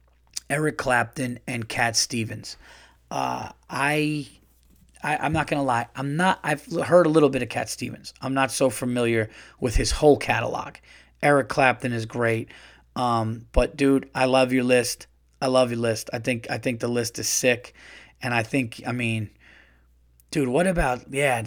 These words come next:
I think, I just think I came on, like, got something there with Elton John and somebody like a hip hop person.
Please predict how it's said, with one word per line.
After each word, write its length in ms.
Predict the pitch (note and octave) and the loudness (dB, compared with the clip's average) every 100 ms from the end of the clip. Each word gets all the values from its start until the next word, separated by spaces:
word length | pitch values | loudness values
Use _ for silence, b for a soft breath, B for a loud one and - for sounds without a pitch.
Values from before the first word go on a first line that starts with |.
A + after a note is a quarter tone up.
| - | -2
I 140 | D#3+ | 0
think, 360 | D#3 D3+ A2 - | 0 -2 -4 -6
I 180 | C3 E3+ | 0 0
just 240 | D#3+ B2+ | 0 -4
think 180 | - B2 | -4 -4
I 120 | B2 | -4
came 240 | A2+ B2 A#2 | -4 -4 -2
on, 160 | C#3 - C3 - | -2 -2 -12 -2
like, 380 | A#2+ A2+ - _ _ _ _ _ _ _ _ _ _ - | 0 0 -4 _ _ _ _ _ _ _ _ _ _ 0
got 240 | C#3+ D3 | 2 2
something 400 | - A#2+ A2+ A2+ | 0 -2 -4 -6
there 180 | A2+ A2 | -2 -2
with 180 | A2 - | -4 -2
Elton 340 | C#3 C#3 C#3+ | 0 0 -2
John 380 | A#2 B2+ C#3 C#3 | -4 -2 0 -2
and 120 | A#2 | -2
somebody 480 | A2 C3+ C3+ B2+ B2+ | -2 -2 0 0 0
like 220 | A#2+ A#2 | -2 -4
a 60 | - | -6
hip 260 | - C#3+ C3 | -6 2 4
hop 220 | A#2 - | 4 0
person. 360 | - - - | -2 -4 -12